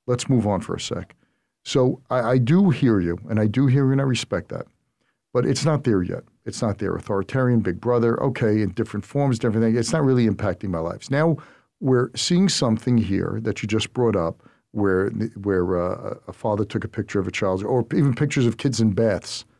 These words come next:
I, I, you know, my, my, my daughter once sent me a picture of her kids in the bath, my grandkids. I said, "Do me a favor, don't ever do that again. I never wanna be tagged." She goes, "No." And then my son told me, "No, it's only if he, if it's previously listed, if it looks like something." Google had something, I don't know what it was,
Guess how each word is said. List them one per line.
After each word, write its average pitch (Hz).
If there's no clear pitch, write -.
I, 98
I, 101
you 110
know, 107
my, 101
my, 101
my 98
daughter 117
once 107
sent 113
me 104
a -
picture 107
of 92
her 95
kids 104
in 101
the 92
bath, 98
my 98
grandkids. 101
I 135
said, 143
"Do 156
me 233
a -
favor, 202
don't 190
ever 220
do 190
that 175
again. 127
I 135
never 175
wanna 220
be 175
tagged." 175
She -
goes, 123
"No." 196
And 120
then 127
my 123
son 127
told 135
me, 120
"No, 123
it's -
only 127
if 117
he, 127
if -
it's -
previously 123
listed, 185
if 123
it 113
looks 202
like 190
something." 165
Google 151
had 139
something, 107
I 147
don't 147
know 135
what 123
it 123
was, 98